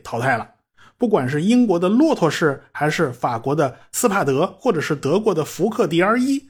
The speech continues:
那外形长得都是大差不差的，都是我们脑子里印象比较深的那种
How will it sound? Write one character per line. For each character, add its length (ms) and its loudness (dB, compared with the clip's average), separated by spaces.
那 100 2
外 220 2
形 200 2
长 220 -2
得 80 -4
都 160 4
是 140 -4
大 180 0
差 140 -6
不 100 -6
差 240 -4
的， 140 -16
都 140 2
是 100 4
我 140 2
们 180 2
脑 220 0
子 80 2
里 120 -2
印 220 0
象 160 -4
比 80 0
较 140 0
深 260 2
的 80 2
那 140 0
种 180 -8